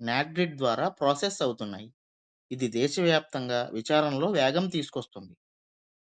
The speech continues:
ఇప్పటి నుండి ఎస్పీ ర్యాంక్ అధికారులు కూడా నాట్ గ్రిడ్‌ను ఉపయోగించవచ్చు. డీజీపీ కాన్ఫరెన్స్‌లో దీనిపై ప్రత్యేక ఆదేశాలు జారీ అయ్యాయి. కొన్ని రాష్ట్రాల్లో లాగిన్ నెమ్మదిగా ఉండడం, రియల్ టైమ్ డేటా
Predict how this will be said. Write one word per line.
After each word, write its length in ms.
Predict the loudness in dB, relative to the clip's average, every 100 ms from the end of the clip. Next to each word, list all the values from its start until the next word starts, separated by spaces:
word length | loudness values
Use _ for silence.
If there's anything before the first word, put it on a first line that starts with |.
| -12
ఇప్పటి 300 | 2 2 2
నుండి 360 | -2 0 0 0 -2
ఎస్పీ 320 | -4 0 2
ర్యాంక్ 320 | 4 2 -2 -2
అధికారులు 500 | -2 4 4 4 0
కూడా 260 | 2 2
నాట్ 300 | 4 2 2 2
గ్రిడ్‌ను 360 | 2 2 0 0
ఉపయోగించవచ్చు. 800 | 0 0 0 -2 -2 -4 -6 -20 _ _ _
డీజీపీ 480 | 0 0 2 0 0 2
కాన్ఫరెన్స్‌లో 680 | 2 2 0 -4 -2 2 2
దీనిపై 420 | 2 -2 0 -2
ప్రత్యేక 520 | 2 0 2 0 0 2
ఆదేశాలు 520 | 2 4 2 4 2
జారీ 340 | 4 4 6 4
అయ్యాయి. 320 | 2 0 -4 -14 _ _ _ _
కొన్ని 200 | 0 4
రాష్ట్రాల్లో 640 | 8 6 4 4 4 6 4
లాగిన్ 400 | 6 4 4 0
నెమ్మదిగా 460 | 0 2 2 6 6
ఉండడం, 360 | 6 2 0 -4 -10 _ _
రియల్ 340 | -2 6 8 8
టైమ్ 240 | 4 4
డేటా 280 | 4 2 2